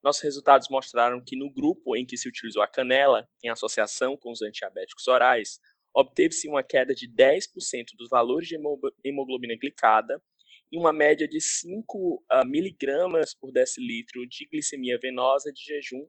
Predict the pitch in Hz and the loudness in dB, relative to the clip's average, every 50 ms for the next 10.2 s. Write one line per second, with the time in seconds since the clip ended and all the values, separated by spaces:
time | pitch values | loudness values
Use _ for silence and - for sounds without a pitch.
0 | _ - 143 147 - _ - 135 131 131 135 135 - 139 139 131 131 123 120 - | _ -4 -4 -4 -2 _ 2 4 4 4 2 -2 -6 -8 -8 -6 -6 -8 -6 -6
1 | 143 139 - - - _ - - - - _ _ _ _ _ _ _ _ _ _ | -8 -8 -10 -16 -20 _ -18 -18 -18 -18 _ _ _ _ _ _ _ _ _ _
2 | _ _ _ - 160 165 165 165 - 160 - _ _ 151 151 175 190 190 190 180 | _ _ _ -4 -4 -4 -2 -4 -6 -6 -8 _ _ 4 6 6 6 6 4 4
3 | 180 185 - _ _ _ _ _ - 156 151 139 143 139 139 135 131 123 - - | 4 2 0 _ _ _ _ _ 2 2 4 4 2 2 2 2 -2 -4 -8 -10
4 | _ - 156 165 165 160 151 143 135 135 135 147 180 208 180 147 - - 135 127 | _ -8 -8 -6 -4 -4 -4 -2 -2 -2 0 2 4 4 4 2 2 -2 -4 -2
5 | 120 113 113 113 110 113 117 - 127 120 123 123 139 151 - - 156 160 175 - | 0 0 0 0 0 -4 -4 -6 -10 -10 -8 -8 -8 -8 -8 -6 -6 -6 -6 -6
6 | - _ - 170 170 175 180 196 - - - 208 185 170 147 147 143 - - 127 | -10 _ -4 0 2 4 4 4 4 2 2 0 0 0 0 -6 -10 -10 -8 -8
7 | 120 110 - 117 117 127 120 135 135 - - - 170 180 170 - 127 - - - | -8 -8 -8 -10 -8 -8 -8 -8 -10 -12 -12 -10 -10 -8 -8 -10 -12 -12 -14 -16
8 | _ - 151 156 147 - 139 135 135 139 143 143 135 139 - - - 127 131 135 | _ -18 -18 -16 -4 0 0 0 0 -2 -4 -6 -6 -8 -10 -10 -10 -10 -10 -10
9 | 131 131 127 - - - 165 175 180 185 - - 160 156 135 127 131 143 - - | -10 -12 -14 -14 -12 -12 -12 -12 -10 -12 -8 -8 -6 -4 -4 -4 -6 -6 -8 -14
10 | - - - | -18 -18 -18